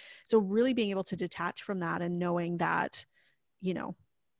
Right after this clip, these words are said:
it's g-, it might be different. It may look a little different from what we anticipated, but it doesn't mean that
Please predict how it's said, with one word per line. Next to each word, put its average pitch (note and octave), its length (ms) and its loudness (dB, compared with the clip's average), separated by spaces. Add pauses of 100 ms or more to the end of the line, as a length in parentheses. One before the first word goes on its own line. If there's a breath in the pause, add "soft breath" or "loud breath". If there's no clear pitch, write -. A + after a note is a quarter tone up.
(180)
it's G3+ 180 2
g-, G3+ 160 0
it G3+ 140 -2
might F#3+ 240 2
be G3+ 100 2
different. F3 460 -2
It G3+ 120 -2
may F#3+ 400 4
look G3+ 220 2
a G#3 60 2
little G#3 220 2
different F3 440 -2
from F3 180 -2
what F3 140 -2
we F3 140 0
anticipated, B3 880 0
but F#3+ 100 6
it F#3+ 100 -2
doesn't F#3+ 300 0
mean F3+ 300 2
that E3+ 200 -2